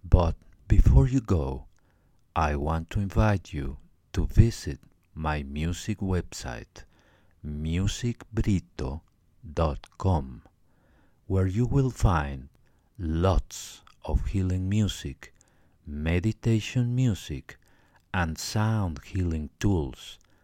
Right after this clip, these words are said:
like the sound bath you just enjoyed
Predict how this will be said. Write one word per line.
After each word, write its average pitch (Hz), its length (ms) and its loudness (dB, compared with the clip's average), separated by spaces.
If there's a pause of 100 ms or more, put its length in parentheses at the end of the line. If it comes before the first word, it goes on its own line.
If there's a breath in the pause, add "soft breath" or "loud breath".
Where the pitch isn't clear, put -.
(160 soft breath)
like 113 280 -2
the 98 100 -2
sound 135 400 0
bath 139 260 0 (400)
you 123 100 2
just 80 540 -2
enjoyed 76 680 -2